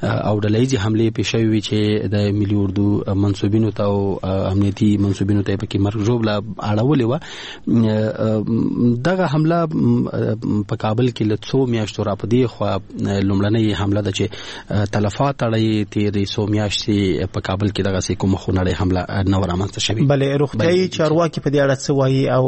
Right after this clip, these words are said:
Speaker 2: مسؤلیت یې تر اوسه کومې ډلې اخیستی؟
Speaker 1: م، تر دې دمه د دغه پیښې مسؤلیت کومې ډلې په غاړه نه دی اخیستی. طالبانو سره چې موږ وغږېدو، وسلوالو طالبانو ویاند ذبیح الله مجاهد ویل چې دوی معلوماتو باندې اخته دي. ا، ا، ا، معلومات راټولوي او وروسته به له رسنیو سره په دې اړه خپل،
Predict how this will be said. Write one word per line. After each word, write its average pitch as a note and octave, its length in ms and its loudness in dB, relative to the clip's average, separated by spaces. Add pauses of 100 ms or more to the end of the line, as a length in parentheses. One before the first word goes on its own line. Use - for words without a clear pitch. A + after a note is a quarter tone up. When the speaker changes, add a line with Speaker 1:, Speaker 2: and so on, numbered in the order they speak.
Speaker 2:
مسؤلیت D3 480 0
یې C#3+ 40 0
تر C#3+ 120 -2
اوسه D3 220 0
کومې C3+ 220 0
ډلې C3+ 200 2
اخیستی؟ D3 520 0 (1700)
Speaker 1:
م، C3+ 280 2 (380)
تر D#3 140 0
دې F#3+ 160 2
دمه F#3 200 2
د E3 120 0
دغه D#3 160 0
پیښې D3+ 240 -2
مسؤلیت C3+ 360 0
کومې C3 200 2
ډلې C3 260 2
په A#2+ 120 -6
غاړه A#2+ 240 0
نه C#3 60 2
دی D#3 100 0
اخیستی. C#3+ 240 -2
طالبانو B2 380 0
سره A#2 180 -2
چې A2+ 100 -2
موږ B2 200 2
وغږېدو، C3 320 2
وسلوالو A#2 380 0
طالبانو A2+ 440 0
ویاند A#2 220 2
ذبیح A2+ 180 0
الله B2 140 2
مجاهد C3+ 320 0
ویل D#3+ 160 2
چې D#3 140 -2 (400)
دوی C3 100 4
معلوماتو A#2 540 0
باندې G2+ 220 -4
اخته G2 240 -4
دي. G#2 160 0 (420)
ا، A#2 60 -4
ا، G#2+ 760 0
ا، - 80 2
معلومات G#2+ 600 2
راټولوي A#2 380 2
او C#3 60 2
وروسته B2 260 -2
به A2+ 60 0
له G#2+ 120 0
رسنیو A2+ 260 0
سره A2 160 -2
په G#2 100 -4
دې A2 120 0
اړه G#2 120 0
خپل، G#2 680 0